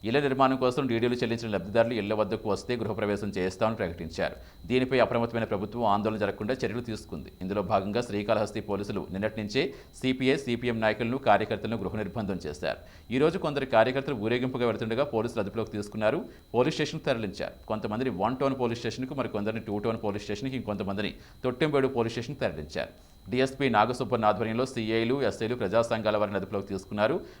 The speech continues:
ప్రజలు సొమ్ముతో నిర్మించిన ఇళ్లను పేదలకు కేటాయించాలని కమ్యూనిస్ట్ నాయకులు డిమాండ్ చేశారు. గృహప్రవేశ కార్యక్రమాన్ని ప్రభుత్వం అడ్డుకోవడం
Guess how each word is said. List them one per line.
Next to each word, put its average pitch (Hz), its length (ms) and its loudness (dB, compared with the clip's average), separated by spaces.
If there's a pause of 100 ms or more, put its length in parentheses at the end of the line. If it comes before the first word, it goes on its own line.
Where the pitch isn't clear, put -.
(100)
ప్రజలు 127 220 2
సొమ్ముతో 143 380 0
నిర్మించిన 127 340 0
ఇళ్లను 117 260 0
పేదలకు 123 400 2
కేటాయించాలని 113 760 2 (680)
కమ్యూనిస్ట్ 123 360 0
నాయకులు 131 220 0
డిమాండ్ 76 400 -6
చేశారు. 80 500 -6
గృహప్రవేశ 117 440 0
కార్యక్రమాన్ని 107 580 2
ప్రభుత్వం 101 320 -2
అడ్డుకోవడం 101 400 0